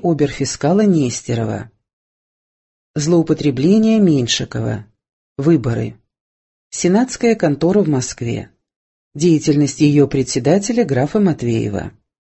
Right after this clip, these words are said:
Коллегии. Недостаток людей. Областное управление и суды.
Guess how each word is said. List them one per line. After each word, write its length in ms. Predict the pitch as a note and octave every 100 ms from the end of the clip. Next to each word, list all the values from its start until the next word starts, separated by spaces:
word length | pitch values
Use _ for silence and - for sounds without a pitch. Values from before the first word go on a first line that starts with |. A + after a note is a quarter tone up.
| _ _ _ _ _ _ _ _ _
Коллегии. 800 | - A3 F3+ C#3 A2+ A#2 A2 A2 - _ _ _ _ -
Недостаток 800 | D#3 C3+ A#2+ - F3 G3+ A3+ F3
людей. 580 | F#3 C3 A#2+ G#2+ - _ _ _ _ _ _ _
Областное 680 | D#3 D#3 D#3+ - D#3 C3 C3+
управление 840 | C#3 C3+ C3 A#2+ D3+ G#3 A3 A3+
и 100 | F3
суды. 540 | E3 - D3+ A#2+ A2